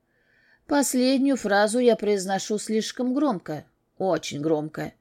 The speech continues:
Нет, я тупо ору на весь магазин. И мне плевать, что он элитный.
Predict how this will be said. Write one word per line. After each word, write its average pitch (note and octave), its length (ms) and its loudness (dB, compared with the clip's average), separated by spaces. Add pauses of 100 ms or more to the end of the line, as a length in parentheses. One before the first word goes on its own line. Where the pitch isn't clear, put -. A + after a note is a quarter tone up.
(260)
Нет, F3+ 300 -2 (200)
я G3 220 2
тупо G#3 420 6
ору A3 180 6
на A#3+ 160 2
весь A#3+ 240 4
магазин. B3 600 0 (520)
И D4+ 120 -2
мне C4+ 240 4
плевать, G#3 480 4
что - 200 -2
он F#3 200 -4
элитный. A3+ 680 0